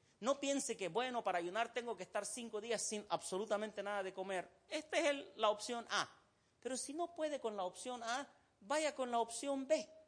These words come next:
Haga un ayuno de solo líquidos, pero no vaya a licuar hamburguesas, ¿no? Entonces, porque ya, <laughs> yo sé que algunos licuan de todo, y un helado, y que, y que crema, no.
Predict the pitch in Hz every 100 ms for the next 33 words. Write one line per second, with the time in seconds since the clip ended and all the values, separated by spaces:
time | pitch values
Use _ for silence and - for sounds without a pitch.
0 | _ _ - 226 277 294 285 240 269 277
1 | 269 226 - 240 262 262 254 - - _
2 | 226 294 - 190 104 92 - - _ 170
3 | 156 190 214 220 185 160 185 196 180 139
4 | 165 220 147 156 302 165 - 147 143 151
5 | - - - - - 175 147 160 151 -
6 | 180 - - - - 185 190 214 190 170
7 | 165 190 196 190 202 196 190 156 135 -
8 | 254 233 190 170 - - - 165 185 175
9 | 156 196 233 220 196 170 156 180 156 151
10 | - 170 - 180 233 220 180 233 185